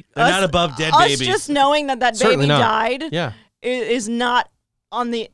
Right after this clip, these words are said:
Speaker 2: outside of my mind with this show.
Speaker 3: Yeah.
Speaker 2: So <laughs> I would believe it.
Speaker 3: And the fact that, this is what kinda surprised me, 'cause Homelander gets more and more power hungry and sadistic as the
Speaker 1: Mm-hmm.
Speaker 3: show goes on.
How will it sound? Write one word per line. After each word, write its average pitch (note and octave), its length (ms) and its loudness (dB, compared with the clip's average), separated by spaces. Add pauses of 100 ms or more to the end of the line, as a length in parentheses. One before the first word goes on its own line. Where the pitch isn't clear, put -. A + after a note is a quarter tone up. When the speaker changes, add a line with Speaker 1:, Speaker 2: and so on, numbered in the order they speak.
Speaker 2:
outside A3 420 -2
of G3 60 -10
my G3 120 -6
mind F3+ 320 -8
with F3 140 -12
this D#3+ 140 -14
show. - 360 -16
Speaker 3:
Yeah. A#2 380 -2
Speaker 2:
So F4+ 280 4
<laughs> - 100 -12
I C4+ 200 0
would C4+ 180 -8
believe G#3+ 280 -8
it. B2 100 -16 (240)
Speaker 3:
And D#3+ 340 0 (520)
the C3+ 160 -4
fact F#3+ 420 -2
that, D3 220 -2 (200)
this F#3+ 160 -8
is B3+ 60 -8
what B3 140 -8
kinda E3+ 180 -4
surprised G#2 480 -8
me, F#2 200 -12 (420)
'cause A2+ 200 -8
Homelander A#2 600 -6
gets G#2+ 240 -12
more A2+ 220 -6
and A2 100 -6
more G#2+ 640 -8 (340)
power A2+ 300 -6
hungry G#2+ 440 -10
and G#2 160 -12
sadistic G#2+ 600 -10
as G#2+ 180 -12
the A2 60 -12
Speaker 1:
Mm-hmm. G#2 80 -14
Speaker 3:
show A2 240 -8
goes G#2 280 -10
on. A2 480 -10